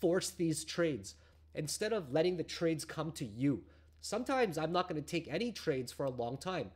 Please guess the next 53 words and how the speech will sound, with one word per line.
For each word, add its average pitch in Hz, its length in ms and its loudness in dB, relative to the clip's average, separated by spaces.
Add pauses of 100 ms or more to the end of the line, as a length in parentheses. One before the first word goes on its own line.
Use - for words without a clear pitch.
(320)
but 143 100 -2
if 151 120 0
the 139 60 -12
trade 226 320 6
is 151 100 2
calling 175 360 2
out 180 200 2
to 180 80 -2
me 143 140 0
and 131 80 0
I 135 80 0
see 185 220 -4
the 151 100 -2
perfect 170 500 0
setup 160 440 0 (240)
that's 139 200 -4
highly 180 480 -2
probable 165 680 2
for 165 160 -2
you 147 200 0
to 147 140 -6
win, 123 360 2 (320)
that 151 140 -2
also 214 320 0
has 170 300 0
a 135 80 -2
great 139 420 2
risk 151 240 2
to 160 80 -2
reward, 127 540 4 (240)
that 165 120 2
has 170 220 0
many 190 320 0
confluent 180 640 2
reasons 147 600 4
to - 160 -4
enter 156 300 -4
this 127 200 -4
trade, 170 420 0 (280)
then 160 300 2
you 160 80 2
would 147 140 -2
take 151 240 -2
the 165 60 -8
trade. 143 380 -2 (400)
So 143 280 -2
you 147 100 -2
must 165 260 0
be 196 100 -4
able 175 180 0
to 160 100 -8
have 147 260 -6
patience 156 640 -4